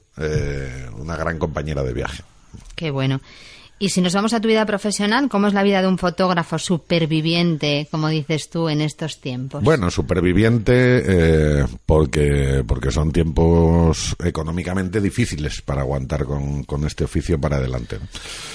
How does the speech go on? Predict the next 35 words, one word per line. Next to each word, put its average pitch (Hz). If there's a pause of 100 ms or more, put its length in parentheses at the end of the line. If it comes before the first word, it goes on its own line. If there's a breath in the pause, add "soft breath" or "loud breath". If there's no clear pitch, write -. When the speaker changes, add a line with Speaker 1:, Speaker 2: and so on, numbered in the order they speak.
(220 loud breath)
Speaker 1:
Pero 95
es -
un... 95 (320)
Eh, 80
yo 87
el 87
día 90
que 87
decidí 87
hacerme 85
fotógrafo 90
ya 69
sabía 71
que 71
no 67
me 71
iba 69
a 71
hacer 73
rico 101 (220)
con 175
Speaker 2:
Ujú. 147
Speaker 1:
este 170
trabajo, 82
pero 80
es 69
un 76
trabajo 71
absolutamente 76
vocacional, 85 (200)
es 104
decir, 58
porque 58
al 55
final... 65